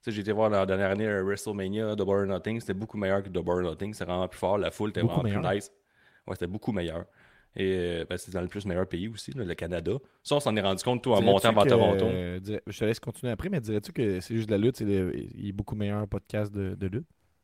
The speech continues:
Speaker 1: Ben, je suis prêt à dire que c'est juste de la lutte est beaucoup meilleur podcast de lutte sur la
Speaker 2: Ok.
Speaker 1: planète, là.
Speaker 2: D'accord, merci.
Speaker 1: Aisément, là, je, je suis prêt à faire, euh, ce pas-là, là, puis le, le, le dire, euh, à voix haute.
Speaker 2: Si je te renvoie dans ta phrase, ça marche-tu ou on l'a perdu ?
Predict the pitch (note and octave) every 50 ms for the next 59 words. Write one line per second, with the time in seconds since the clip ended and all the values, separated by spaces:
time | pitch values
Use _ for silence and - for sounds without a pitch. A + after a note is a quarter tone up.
0 | _ _ _ _ _ G#2 G2+ E2+ D2+ D2 E2+ F#2+ - - - - - G2 F#2+ F#2
1 | F#2 G2 G#2 G2 F#2+ F2 E2+ E2+ - _ _ _ _ - - - F2+ F#2 F#2+ F#2+
2 | F#2 F2 F2+ F#2 - - E2+ E2 D#2+ F2 F2+ F#2+ - - F#2+ F2 F2 F2 E2 F2
3 | F2 - - E2+ - - F2 F2 F2 F#2 E2 E2 E2+ - - - _ _ - -
4 | - F2+ F2 F2 E2+ - F2 D#2 D2+ - - - - F#2+ G2+ - _ _ - C3
5 | A#2+ A2+ G#2+ F#2+ G2+ G2+ - - - - _ _ _ _ _ _ _ _ - F#2
6 | F#2+ F#2 F2 E2+ E2+ D#2+ G2 A2+ B2 A#2+ A2 - - E2+ E2 E2+ E2+ F2 E2+ -
7 | - - - F2 F#2+ F#2 F2 - - F2 F2 E2+ E2 E2 E2 D#2+ E2 - _ _
8 | _ _ - - - F2 F2 - F2+ F2 E2 E2 D#2+ E2 F#2+ G#2 - - F#2 E2
9 | E2 E2+ F2 E2+ E2+ E2+ D2+ F2 F2 F2 F2 F2+ F#2 F2 F2+ F2+ F2 E2 D#2 D#2+
10 | D#2+ D#2+ E2+ E2+ F2 D#2 D#2 F2 - - - _ _ _ _ _ _ - - A#2
11 | - - A#2 A2+ A#2+ A2+ A#2+ B2 B2 A2+ - G#2 G2 - A2+ A#2 B2 B2 - G#2+
12 | G2 F#2+ F2+ - - - C#3 E3 D#3 A#2 G2 F#2+ G2 G2+ - F#2 F2 F2+ F#2